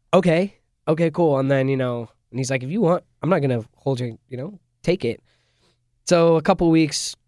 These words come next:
and literally, I mean, it was, like, two weeks later, a week later, uh, his burger is on, the Metro Vino burger is on the cover of the Willamette Week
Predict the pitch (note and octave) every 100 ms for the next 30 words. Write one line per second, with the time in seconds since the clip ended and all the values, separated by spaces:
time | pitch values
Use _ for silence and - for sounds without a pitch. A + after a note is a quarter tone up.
0 | - - C3+ C#3+ D3+ C#3 C3 B2+ B2+ B2
1 | A#2 A#2 - E3 D#3+ D3+ C3 - B2 B2
2 | A2 G2 - _ _ _ _ _ _ _
3 | - C3 D3+ D3 C3 B2+ A#2+ A2+ G#2+ -
4 | _ _ _ - B2 A2 G2+ D3 A2+ C#3
5 | C3+ A#2+ A#2 A2 B2 A2+ A2+ C3 - C3+
6 | B2+ A#2+ B2 A#2 A#2+ G#2+ - A#2 A2 G#2
7 | A2+ G#2+ F#2 G#2 -